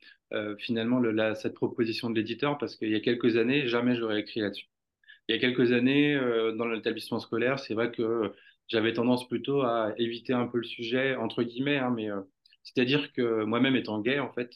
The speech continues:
j'avais, euh, voilà, dans ma tête, c'était, je voulais me préserver au maximum, et je me suis dit, « Si je vais sur ces sujets-là, peut-être que je vais être visible et peut-être que je vais, euh,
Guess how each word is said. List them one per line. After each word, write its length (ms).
j'avais, 440
euh, 280
voilà, 280
dans 100
ma 100
tête, 200
c'était, 200
je 60
voulais 140
me 60
préserver 540
au 100
maximum, 520
et 60
je 80
me 40
suis 140
dit, « 60
Si 120
je 60
vais 100
sur 220
ces 120
sujets-là, 640
peut-être 280
que 80
je 100
vais 80
être 140
visible 380
et 60
peut-être 380
que 120
je 120
vais, 180
euh, 120